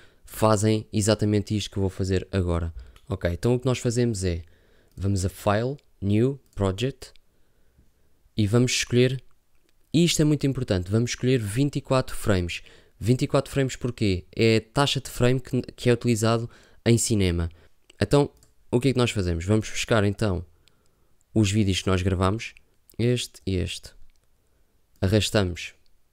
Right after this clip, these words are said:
para a timeline. Eu fiz apenas esta gravação,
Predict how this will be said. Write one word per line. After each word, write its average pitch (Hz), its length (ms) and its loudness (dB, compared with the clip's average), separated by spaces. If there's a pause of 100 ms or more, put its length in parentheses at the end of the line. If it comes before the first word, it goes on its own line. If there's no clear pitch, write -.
(360)
para 92 140 -4
a 92 40 -2
timeline. 107 640 -4 (1200)
Eu 117 80 0
fiz 143 240 2
apenas 135 500 2
esta 123 320 2
gravação, 107 640 0